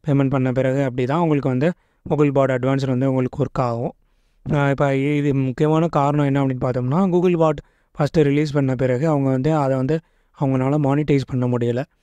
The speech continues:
சாட் ஜி பி டி வந்து ஃபர்ஸ்ட் ஃப்ரீயா கொடுத்தாங்க. அதுக்கப்புறமா சப்ஸ்கிரிப்ஷன்ஸ் மாடல்ல அவங்களும், ஆ, மூவ் on போயிட்டாங்க. இப்ப அதே போல தான் இங்க வந்து Google வந்து Google Bot-னு நார்மலா உள்ளதை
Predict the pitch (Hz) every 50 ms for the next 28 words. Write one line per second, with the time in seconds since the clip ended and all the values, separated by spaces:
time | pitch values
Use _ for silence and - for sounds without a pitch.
0 | _ _ _ _ _ - - - 143 151 147 143 156 147 147 143 139 139 135 143
1 | 143 - 147 139 127 - 143 135 120 - - 139 135 139 131 139 131 135 - 135
2 | 131 131 151 156 143 127 - - 147 131 139 139 135 151 208 254 - _ _ _
3 | _ _ _ - 175 156 139 - 180 175 147 - 160 143 131 139 135 135 131 135
4 | 131 127 135 151 151 139 135 135 135 139 147 156 - _ _ _ _ _ - -
5 | 143 135 131 127 127 139 139 135 131 131 135 135 143 127 120 - 127 120 120 123
6 | 139 - - - _ _ _ _ - - - 135 131 127 143 160 160 - 151 139
7 | 135 131 160 202 202 175 156 147 151 143 139 143 151 143 151 151 147 151 143 139
8 | 135 131 160 175 160 151 156 147 156 156 147 135 139 135 139 135 143 143 143 135
9 | 135 135 131 135 135 135 135 127 127 127 135